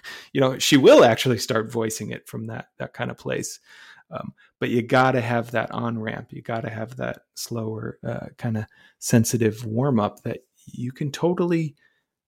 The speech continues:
um, learn. And it doesn't, it's not gonna diminish. I think, you know, I, I think one thing,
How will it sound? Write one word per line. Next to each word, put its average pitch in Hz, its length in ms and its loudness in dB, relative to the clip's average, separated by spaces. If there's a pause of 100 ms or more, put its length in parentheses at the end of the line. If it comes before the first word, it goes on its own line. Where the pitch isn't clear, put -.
(200)
um, 135 400 -4 (320)
learn. 117 800 2 (160)
And 117 420 2 (480)
it - 240 -6
doesn't, 147 680 2 (1040)
it's - 200 -2
not 156 200 2
gonna 160 200 0
diminish. 127 840 -2 (320)
I - 40 -20
think, - 280 -10 (460)
you 120 100 -10
know, 113 180 -6
I, - 200 -8 (380)
I - 60 -10
think 143 200 -2
one 139 140 6
thing, 123 500 -2